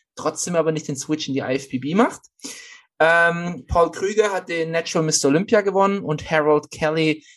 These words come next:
hat den Rollstuhl Mister Olympia dieses Jahr gewonnen. So,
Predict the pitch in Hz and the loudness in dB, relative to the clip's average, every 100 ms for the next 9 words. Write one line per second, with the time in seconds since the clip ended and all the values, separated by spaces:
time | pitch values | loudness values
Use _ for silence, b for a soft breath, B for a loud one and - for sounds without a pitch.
0 | B - 147 143 151 143 135 _ - 131 | B -6 -4 -2 -2 -2 -8 _ -10 0
1 | 147 165 - 143 139 139 - 123 131 131 | 0 0 -4 -4 -2 -4 -2 0 0 0
2 | 131 123 127 127 123 120 120 120 120 120 | 0 0 -2 -4 -4 -4 -4 -4 -2 -2
3 | - _ _ _ _ _ _ _ _ - | -4 _ _ _ _ _ _ _ _ -20
4 | - - - 170 131 | -4 0 6 6 6